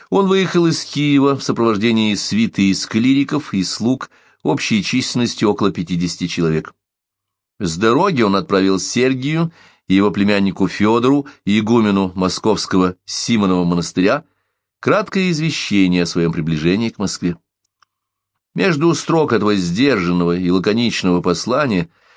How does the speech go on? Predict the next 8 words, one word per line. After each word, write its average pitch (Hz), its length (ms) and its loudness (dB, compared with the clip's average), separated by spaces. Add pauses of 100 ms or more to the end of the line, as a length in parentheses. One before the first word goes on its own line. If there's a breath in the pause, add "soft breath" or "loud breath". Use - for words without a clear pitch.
(340 soft breath)
можно 165 260 2
было 127 140 2
прочесть 113 500 0
его 92 160 4
суть, - 380 -2 (160)
призыв 120 420 0
о 98 60 2
помощи. 87 500 -2